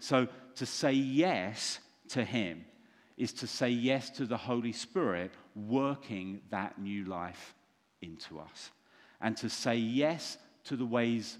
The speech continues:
of Jesus today, I believe, is the best thing that you can do today. So I'm gonna pray just a very quick prayer in this moment, and then we'll have our ministry time. But I just wanna give us an option. If you've been following Jesus for ninety-five years, I wanna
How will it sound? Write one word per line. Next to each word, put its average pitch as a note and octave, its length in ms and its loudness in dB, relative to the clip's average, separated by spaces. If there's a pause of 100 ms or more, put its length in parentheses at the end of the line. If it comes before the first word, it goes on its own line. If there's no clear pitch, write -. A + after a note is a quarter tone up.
(120)
of G#2 120 -6
Jesus A#2 480 -2
today, F#2 580 -2 (480)
I G2 120 2
believe, G2 360 -2
is G2 140 -8
the G#2 60 -8
best F#2 420 -6
thing E2+ 360 -8 (360)
that F#2+ 140 -8
you F2 140 -10
can F#2 160 -12
do D#2 200 -8
today. C2 380 -14 (1120)
So B2 120 -2
I'm C#3 160 4
gonna F3+ 160 4
pray D#3 420 2
just C#3 220 -4
a C3 40 0
very C3+ 300 2
quick - 300 -6
prayer C3+ 180 2
in A#2+ 80 0
this A#2+ 200 0
moment, G#2 220 0
and G#2 80 -2
then A2 160 2
we'll A2 200 2
have G#2+ 180 0
our G#2+ 140 0
ministry F#2+ 420 -6
time. F2+ 240 -6
But A2+ 120 -4
I C3+ 100 0
just F#3 180 -6
wanna F#3 140 -2
give F3 180 0
us - 100 -8
an E3+ 60 0
option. - 180 -4 (260)
If - 180 0
you've G#3 180 4
been A3 140 4
following G3+ 480 2
Jesus D#3 440 0
for A#2+ 340 4 (220)
ninety-five D#3 920 2
years, F#2+ 500 -2 (840)
I A#2+ 60 2
wanna C3+ 260 4